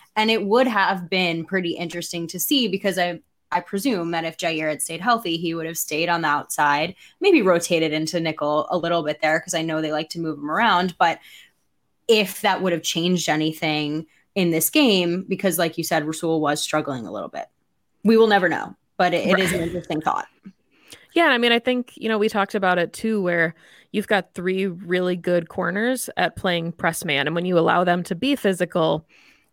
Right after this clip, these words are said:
Speaker 2: that obviously makes a difference for the defense. But I think some of that is if you're overly physical against receivers that are incredibly shifty, then you give up some of those looks in the flat. So, you know,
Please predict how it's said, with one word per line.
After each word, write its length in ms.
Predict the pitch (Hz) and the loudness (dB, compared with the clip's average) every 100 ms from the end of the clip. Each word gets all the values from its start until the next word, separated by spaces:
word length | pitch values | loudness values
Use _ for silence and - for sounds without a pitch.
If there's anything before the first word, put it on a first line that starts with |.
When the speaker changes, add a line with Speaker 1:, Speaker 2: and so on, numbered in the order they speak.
| - | -2
Speaker 2:
that 360 | 180 156 151 - - | 0 2 0 -4 -2
obviously 480 | 175 165 170 180 165 | 0 2 0 0 0
makes 320 | 156 156 - | 2 0 -2
a 40 | |
difference 400 | 151 185 151 156 | -6 -4 -2 -2
for 140 | - 165 | -4 -6
the 80 | 156 | -2
defense. 480 | 170 165 151 151 | -2 0 -2 -2
But 240 | - 170 - - - - | -2 -2 -2 -6 -20 -8
I 100 | - | -6
think 340 | 180 190 175 - | 0 0 -2 -6
some 320 | - 202 196 | 0 2 2
of 180 | 180 165 | 2 0
that 380 | 156 156 151 - | 0 2 0 0
is 440 | 170 151 160 - - | 0 2 0 -4 -6
if 200 | 180 175 | -6 -2
you're 160 | 160 | -2
overly 460 | - 226 220 196 165 | 2 2 4 2 0
physical 640 | 170 160 151 - 156 151 165 _ _ _ | 0 -2 -2 -4 -2 -2 -4 _ _ _
against 500 | 190 180 165 170 - | -2 0 0 -2 -12
receivers 560 | - 180 - 175 156 160 | -8 -6 -2 -2 -2 0
that 140 | 170 | 0
are 80 | 156 | 2
incredibly 480 | 156 - 160 139 151 | 0 -2 -2 -2 -6
shifty, 580 | - 269 - 175 156 165 _ _ _ _ | -4 -4 -2 -4 -4 -6 _ _ _ _
then 180 | - 190 | -2 0
you 80 | 180 | 0
give 220 | 170 175 | 0 2
up 140 | 160 - | 2 -2
some 160 | 180 | -6
of 80 | 170 | -2
those 200 | 156 156 | -2 -2
looks 220 | 151 - | -4 -6
in 60 | 147 | -8
the 80 | 151 | -8
flat. 420 | - 131 123 - - | -4 -2 -2 -4 -4
So, 340 | 190 156 156 - - _ - | 0 0 0 -8 -20 _ -6
you 80 | 185 | 0
know, 240 | 180 170 | 0 -2